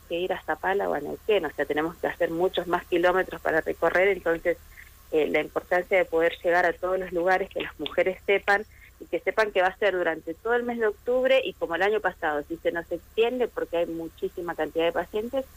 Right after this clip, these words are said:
lo extenderemos hasta noviembre sin, sin, sin lugar a duda, porque bueno, lo, lo importante es eso, poder llegar a la mayor cantidad de mujeres y poder hacerle la mamografía a la mayor cantidad de mujeres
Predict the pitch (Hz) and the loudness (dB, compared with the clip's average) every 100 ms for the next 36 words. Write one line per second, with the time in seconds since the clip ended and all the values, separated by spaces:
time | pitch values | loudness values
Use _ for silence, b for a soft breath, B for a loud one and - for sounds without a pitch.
0 | B B B - 254 - 170 165 170 185 | B B B 2 2 2 -2 0 0 -4
1 | 175 - 160 156 170 185 202 - 160 165 | -6 -6 -4 0 2 0 -2 -8 -8 -6
2 | 151 - - 165 160 139 135 - - - | -6 -8 -6 -4 -4 -4 -8 -10 -14 -8
3 | 165 170 175 175 170 185 214 165 - 156 | 0 4 6 4 4 2 2 0 -2 -2
4 | 151 143 143 139 - 156 156 160 156 196 | -2 -2 -4 -6 -4 -2 -2 -4 0 0
5 | 208 208 - 156 - - - - - - | 0 -2 -2 -4 -4 -6 -8 -20 -20 -2
6 | 165 170 175 - 190 208 185 160 165 190 | 2 4 2 0 2 2 2 -2 -4 -4
7 | 190 202 196 185 185 190 202 202 208 - | -2 -4 -2 0 0 -2 -2 -2 -2 -2
8 | 156 165 175 170 175 170 151 147 147 147 | 0 0 -2 -2 0 0 -2 -6 -6 -8
9 | - 170 180 - - - - - 160 151 | -4 -2 -2 -4 -20 -20 -20 -4 0 0
10 | 139 147 175 175 165 156 156 147 - 151 | 0 0 0 0 0 0 -2 -4 -6 -6